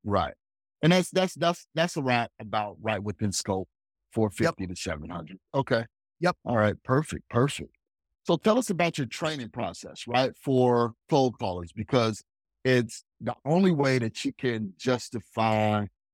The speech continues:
Speaker 1: your data and your metrics, right, is by having that proven system that you talked about. And normally it's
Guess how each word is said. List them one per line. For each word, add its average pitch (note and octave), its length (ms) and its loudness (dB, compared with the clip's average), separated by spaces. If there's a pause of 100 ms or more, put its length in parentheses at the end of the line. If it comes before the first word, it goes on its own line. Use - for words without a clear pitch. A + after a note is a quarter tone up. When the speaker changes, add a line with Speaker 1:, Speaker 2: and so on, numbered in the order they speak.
(120)
Speaker 1:
your G#2 140 -2
data A2 360 0
and G#2 160 -4
your G2+ 120 -2
metrics, G#2 580 -2
right, G#2 260 2
is F#2+ 140 -10
by G#2 160 -2
having A2 320 0
that G#2 160 -2
proven A2+ 320 0
system - 360 -6 (420)
that G2+ 180 -4
you G2 60 -12
talked G#2+ 320 -2
about. E2 320 -6 (360)
And G#2+ 500 0
normally A#2+ 600 2
it's A2 220 2